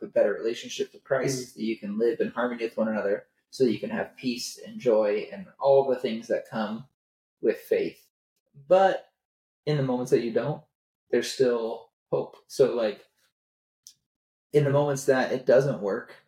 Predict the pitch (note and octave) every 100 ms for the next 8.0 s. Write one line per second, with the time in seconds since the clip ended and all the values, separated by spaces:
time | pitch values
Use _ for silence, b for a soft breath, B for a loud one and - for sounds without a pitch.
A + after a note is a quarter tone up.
0 | _ _ _ B2+ A2+ A2 - B2 B2+ B2+
1 | A#2+ A#2+ G#2 - - A2+ - - _ _
2 | _ - G2 F#2+ - - - _ - B2+
3 | C3+ C3+ A#2+ G#2+ - G#2 G#2 G2+ - G2
4 | - - - - - - b b b b
5 | _ - B2 B2 A2 A#2+ A2+ G2+ - _
6 | _ _ C3 A#2 - A#2+ A#2+ G2+ - B2
7 | F#2 E2 - A#2 - - - - -